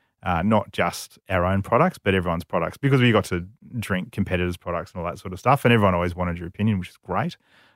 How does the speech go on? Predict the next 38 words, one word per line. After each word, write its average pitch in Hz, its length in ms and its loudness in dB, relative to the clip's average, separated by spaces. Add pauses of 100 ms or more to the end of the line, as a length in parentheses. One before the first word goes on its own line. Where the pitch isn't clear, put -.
(100)
And 92 120 -2
of 95 80 -4
course, - 260 2
you 87 80 -4
touted 87 300 2
yourself 87 260 -6
as - 60 -12
an 87 80 -2
expert 87 380 -8
'cause 87 180 -6
that 92 120 0
meant 90 220 -6
you - 60 -14
got - 100 -8
to - 60 -20
drink 85 160 -10
more 87 120 -8
stuff. 104 300 0 (540)
Uh, 104 680 4 (220)
<laughs> - 220 -20
so 135 180 6
we 135 60 6
had 143 280 4
some 123 200 4
really 110 240 6
good 98 200 2
nights. 120 320 4 (380)
And 139 100 6
then 165 120 6
you, 180 120 6
you 175 200 6
start 156 260 4
to 120 80 0
research 110 520 4
it 98 100 0
more. 107 300 4
And 101 100 4
I 123 160 6